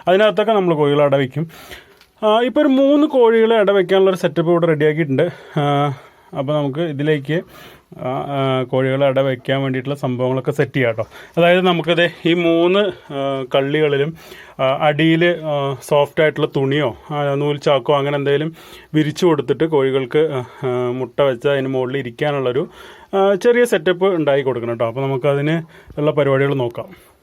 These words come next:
നമ്മളങ്ങനെ ഈ മൂന്ന് സ്ഥലത്തും, ആ, കാറിനൊക്കെ അടിയിൽ വിരിക്കുന്ന ഒരുതരം സോഫ്റ്റ് ആയിട്ടുള്ള മാറ്റാണ് വിരിച്ചു കൊടുത്തിട്ടുള്ളത് കേട്ടോ. ഞാനിതിനു മുമ്പ് ഒരുപാട് തവണ പറഞ്ഞിട്ടുണ്ട്,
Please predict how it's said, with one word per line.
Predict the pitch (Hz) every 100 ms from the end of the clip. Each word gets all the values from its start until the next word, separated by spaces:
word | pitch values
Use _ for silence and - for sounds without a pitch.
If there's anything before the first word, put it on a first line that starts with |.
| - _ _ 175 _ _ _ _ _ _ _ _ _ _ _ _ _ -
നമ്മളങ്ങനെ | 185 180 185 185 196 175 175
ഈ | 165 165 175
മൂന്ന് | 175 156 160 165 180 180
സ്ഥലത്തും, | 160 - 151 143 - 165 156 _ - _ -
ആ, | 139 135 -
കാറിനൊക്കെ | 180 175 185 196 202 190
അടിയിൽ | 165 170
വിരിക്കുന്ന | 175 160 165 156 175 160
ഒരുതരം | 143 147 160
സോഫ്റ്റ് | 160 139 135 165
ആയിട്ടുള്ള | 156 160
മാറ്റാണ് | 156 143 135 120 151
വിരിച്ചു | 147 120 139
കൊടുത്തിട്ടുള്ളത് | 131 127 123 127
കേട്ടോ. | 127 - - - - -
ഞാനിതിനു | 220 240 254
മുമ്പ് | 247 233
ഒരുപാട് | 220 214 214
തവണ | 214 214
പറഞ്ഞിട്ടുണ്ട്, | 196 175 180 165 151 170